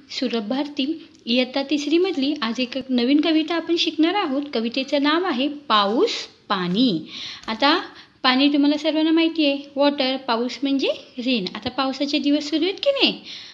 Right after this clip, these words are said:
बरोबर? मग आता आप-, ह्या पावसावर आधारित एक छोटीशी कविता आपल्याला आज शिकायची आहे. ऐका व म्हणा.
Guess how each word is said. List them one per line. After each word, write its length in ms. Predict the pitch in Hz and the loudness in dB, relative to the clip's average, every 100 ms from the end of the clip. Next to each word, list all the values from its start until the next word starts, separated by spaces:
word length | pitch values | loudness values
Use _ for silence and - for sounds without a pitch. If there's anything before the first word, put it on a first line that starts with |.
| _ - | _ -10
बरोबर? 380 | 247 320 523 640 - - - 214 | -6 -4 -2 -2 -4 -18 -14 -6
मग 180 | 214 | -4
आता 220 | 202 202 415 | -4 -4 0
आप-, 360 | 359 220 226 | 2 2 -2
ह्या 260 | 214 220 359 | -4 -2 -4
पावसावर 580 | - 202 196 - 214 240 | -2 -4 -4 -6 -6 -4
आधारित 400 | 240 214 220 262 | -6 -4 -4 -2
एक 200 | 302 294 | -2 -2
छोटीशी 520 | 311 302 - 359 427 | -2 -2 0 0 0
कविता 340 | 403 285 285 | 2 2 2
आपल्याला 320 | 247 247 202 | -2 -2 -4
आज 120 | 202 285 | -2 -2
शिकायची 500 | 466 440 392 339 320 | -2 -2 -4 -2 0
आहे. 280 | 269 240 240 - - - - - _ - _ | 0 -2 -4 -8 -18 -18 -18 -20 _ -20 _
ऐका 400 | 208 196 196 262 381 - - 330 | -4 -4 -2 0 0 -4 -8 -2
व 220 | 349 415 | 0 2
म्हणा. 280 | 415 247 | 4 4